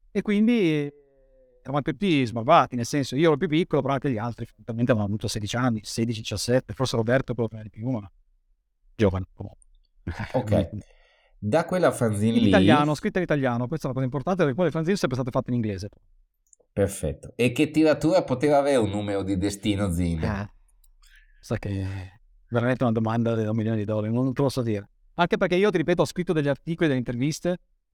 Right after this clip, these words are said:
Speaker 1: ho fatto delle interviste e de-, delle recensioni, ma non, non la gestivo io, la gestiva credo Longhi totalmente.
Speaker 2: Ok.
Speaker 1: Anche Roberto era uno che collaborava, credo, eh, per non aver sbagliato.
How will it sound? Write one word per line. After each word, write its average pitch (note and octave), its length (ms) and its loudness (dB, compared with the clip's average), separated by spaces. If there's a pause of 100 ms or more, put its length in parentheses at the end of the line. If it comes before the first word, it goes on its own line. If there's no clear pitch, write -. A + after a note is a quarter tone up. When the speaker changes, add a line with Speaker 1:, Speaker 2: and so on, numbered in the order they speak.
Speaker 1:
ho D3+ 120 2
fatto D#3+ 220 2
delle D#3 100 0
interviste F3 540 0
e F#3+ 40 2
de-, C#3 300 -2
delle C#3 160 0
recensioni, A2+ 540 -4
ma A#2+ 100 -2
non, C#3+ 180 -4 (120)
non E3 100 2
la F3 80 6
gestivo D3+ 320 0
io, B2+ 60 2
la A#2+ 80 0
gestiva C#3 260 0
credo F3+ 240 2
Longhi A2+ 500 0
totalmente. A2 540 -6 (460)
Speaker 2:
Ok. G2 560 -6
Speaker 1:
Anche D#3 240 0
Roberto E3 340 2
era C3+ 80 2
uno C3 140 -2
che B2+ 100 -6
collaborava, A2+ 580 -2 (200)
credo, A#2 440 2
eh, B2 120 0
per A#2+ 100 -4
non B2 60 2
aver A2+ 160 0
sbagliato. G2+ 340 -10